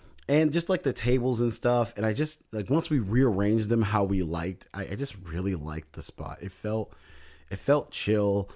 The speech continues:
The tables were these really thin tables. So we were stacking them up, uh, three on a go. So they just made a nice space where the mat could fit right in the center, but everyone else had, like, at least a foot to themselves,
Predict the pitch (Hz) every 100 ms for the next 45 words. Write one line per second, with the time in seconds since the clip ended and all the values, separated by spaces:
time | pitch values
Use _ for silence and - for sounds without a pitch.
0 | - - - 165 147 147 127 98 104 110
1 | 90 - _ _ 151 214 202 - 143 143
2 | 165 156 165 170 170 - - - - -
3 | 127 151 147 135 - 120 127 135 117 117
4 | 127 117 104 - 117 123 123 110 87 104
5 | 123 127 120 139 143 117 101 104 113 113
6 | - - - 85 104 - 104 98 98 113
7 | - 107 - 95 92 104 90 98 - 107
8 | 104 95 78 107 110 98 92 - 98 87
9 | 98 92 151 - - - 120 104 110 98
10 | - 95 95 95